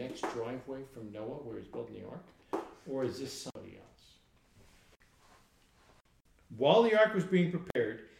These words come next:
in which a few, that is eight persons, were brought safely through water." You want?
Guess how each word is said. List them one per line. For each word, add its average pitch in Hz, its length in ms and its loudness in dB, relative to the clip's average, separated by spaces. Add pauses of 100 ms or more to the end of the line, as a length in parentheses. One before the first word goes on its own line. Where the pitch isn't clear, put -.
(120)
in 120 80 -2
which 131 160 0
a 156 40 -2
few, 185 240 2
that 180 120 4
is 170 120 0
eight 185 200 4
persons, 180 380 2
were 160 80 0
brought 139 260 2
safely 151 360 -4
through 147 220 -10
water." 117 280 -6 (4000)
You 151 100 -6
want? 151 180 -10